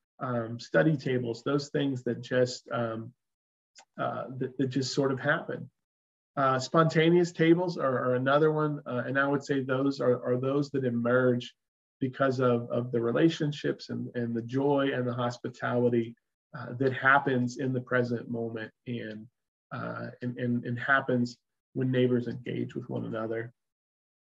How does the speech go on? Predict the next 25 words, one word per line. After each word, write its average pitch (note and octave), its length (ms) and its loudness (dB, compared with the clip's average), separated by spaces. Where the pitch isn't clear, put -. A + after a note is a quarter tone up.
And E3 100 10
then F3 120 10
finally, G3 320 10
one F#3 160 10
of F3 80 6
the - 20 0
things E3+ 220 4
we E3+ 80 2
talked D#3+ 320 2
about C#3+ 420 6
was B2+ 320 -4
that, B2 420 0
um, A#2+ 460 -2
while C3+ 180 2
there C3+ 200 4
are B2 60 0
certainly D3 460 0
a B2 60 0
number C#3 400 4
of B2+ 180 -2
tables C#3 380 0
that - 140 -8
we B2+ 100 -4
all B2 240 2
experience, E3+ 720 -4